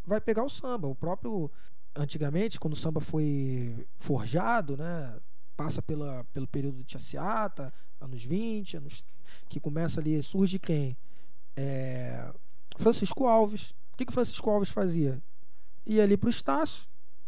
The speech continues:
pegava o cara ali que não tinha estudo, não tinha nada, mas sabia escrever samba. Aí, vamos botar em dinheiro de hoje, te dou duzentos reais pra esse samba aí. Toma!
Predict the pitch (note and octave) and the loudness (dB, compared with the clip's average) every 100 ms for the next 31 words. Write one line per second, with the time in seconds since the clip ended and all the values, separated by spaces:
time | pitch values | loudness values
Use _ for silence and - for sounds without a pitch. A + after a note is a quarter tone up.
0 | - - - - - - - - - A3+ | -2 -2 -2 -2 -2 -2 -2 -2 0 0
1 | G#3 G#3+ G#3 - G#3 G3+ G#3+ G#3+ G3+ F#3 | 0 0 -2 -2 0 2 2 0 2 2
2 | D3+ C3+ C3 D#3+ F3 F3 G3+ F#3+ - A#3+ | 4 2 0 -2 -2 -2 -2 -2 -2 0
3 | D4 B3+ A#3+ G3 - G3+ G3+ A#3 C#4+ C#4 | 0 0 -2 -2 -2 -2 -2 -2 0 0
4 | C4 - - - - - - F3 G3+ G#3+ | 0 -2 -2 -2 -2 -2 2 4 6 6
5 | F#3+ G#3+ G#3+ G#3 G#3+ - B3 C#4 C#4 D4+ | 4 2 2 2 2 2 0 2 2 0
6 | - - - - B3+ A#3 D3 C3+ E3+ C#3 | -2 -2 -2 0 4 6 6 4 0 0
7 | C3 D3+ C#3 D#3 D3 C3+ A#2+ A#2+ E3 E3+ | -2 -2 -2 0 0 0 0 0 -2 -2
8 | C#3 - D3+ C3+ D#3 C3+ D#3 F3+ C3 - | -2 -2 0 2 2 2 4 4 2 0
9 | - - E3 G#3+ F3+ A#3+ A#3 A3+ - A#3 | -2 0 2 2 4 2 4 4 4 0
10 | - A3+ G#3+ G3 F#3 - - - - - | 0 0 2 2 2 0 -2 -2 -2 -2
11 | - F#4+ F4+ E4+ | 4 6 6 4